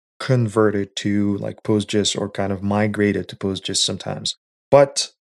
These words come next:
it comes with, still with limitations because spatial database, given the fact that it's actually very well structured as a relational database, very well structured, queries can run more, uh, efficiently, especially if you have a distributed spatial database,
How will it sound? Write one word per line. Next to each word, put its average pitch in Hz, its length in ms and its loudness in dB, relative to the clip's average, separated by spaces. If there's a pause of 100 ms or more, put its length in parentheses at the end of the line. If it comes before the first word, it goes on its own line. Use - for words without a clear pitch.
(200)
it 127 160 2
comes 147 260 0
with, 127 100 0
still 143 340 2
with 131 120 4
limitations 113 720 0
because 104 540 -2 (340)
spatial 120 340 0
database, 110 540 2
given 107 220 2
the 104 60 -2
fact 104 340 0
that 101 120 0
it's 101 140 -2
actually 104 360 -2
very 107 520 0
well 104 240 -2
structured 104 580 -2
as 98 200 -6
a - 100 -6 (140)
relational 107 420 0
database, 101 320 0
very 107 160 4
well 101 160 -2
structured, 104 640 0 (300)
queries 127 480 2
can 110 180 -2
run 101 240 0
more, 98 540 -4 (360)
uh, - 120 -18
efficiently, 117 960 0
especially 117 500 0
if 104 100 0
you 101 80 -2
have 101 120 0
a 101 40 -4
distributed 117 520 0
spatial 107 340 -2
database, 101 600 -2